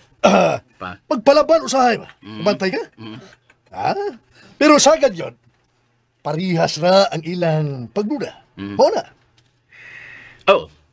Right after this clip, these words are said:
Speaker 2: tanawon ta lang ba?
Speaker 1: Ah.
Speaker 2: Basin pa di, og magkakuha sila og ligkong ebidensya sa ilang mga pasangil.
Speaker 1: Ah. Pero dili ni mao'y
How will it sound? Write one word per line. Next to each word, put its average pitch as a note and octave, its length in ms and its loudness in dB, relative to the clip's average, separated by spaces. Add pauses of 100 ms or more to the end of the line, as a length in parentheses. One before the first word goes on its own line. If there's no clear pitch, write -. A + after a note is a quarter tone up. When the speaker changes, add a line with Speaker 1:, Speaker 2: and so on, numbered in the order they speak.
(160)
Speaker 2:
tanawon G#3 260 0
ta C4 80 -2
lang C#4 120 0
ba? F#2 100 -6 (320)
Speaker 1:
Ah. E3 460 2 (100)
Speaker 2:
Basin D#3+ 300 0
pa C3+ 80 -4
di, C#3 160 4
og A#2+ 320 -2 (400)
magkakuha D#2 440 -16
sila - 320 -16
og - 360 -16 (380)
ligkong E3 380 -2
ebidensya D3+ 440 -4
sa B2+ 140 -4
ilang A#2+ 200 -2
mga F#2+ 140 -6
pasangil. A3 400 -2 (640)
Speaker 1:
Ah. E3+ 500 2 (1800)
Pero - 200 4
dili A3+ 220 4
ni G#3+ 80 0
mao'y G3 720 4